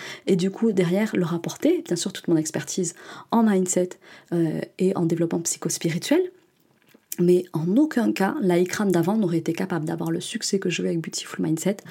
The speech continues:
sans avoir fait ce travail pour devenir disponible intérieurement, en me débarrassant de mes propres verrous et de ma propre représentation du monde et des choses pour pouvoir accompagner les,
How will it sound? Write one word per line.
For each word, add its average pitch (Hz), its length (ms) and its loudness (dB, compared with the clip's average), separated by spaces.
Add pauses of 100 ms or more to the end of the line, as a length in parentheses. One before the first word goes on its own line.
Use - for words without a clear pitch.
(240)
sans 180 300 0
avoir 165 180 -2
fait 202 120 -2
ce - 120 -4
travail 165 580 -4
pour 190 160 -2
devenir 170 360 0
disponible 175 480 -2
intérieurement, 156 560 -2
en 175 80 2
me 160 100 2
débarrassant 185 560 2
de 160 60 2
mes 156 80 0
propres - 340 -6
verrous 170 340 0
et 175 80 0
de 165 60 2
ma 160 100 2
propre - 240 -4
représentation 175 600 -2
du 151 160 -2
monde 190 320 0
et 170 60 0
des 160 100 -2
choses 208 400 -2 (420)
pour 208 140 4
pouvoir 202 300 -4
accompagner 170 440 0
les, 170 80 0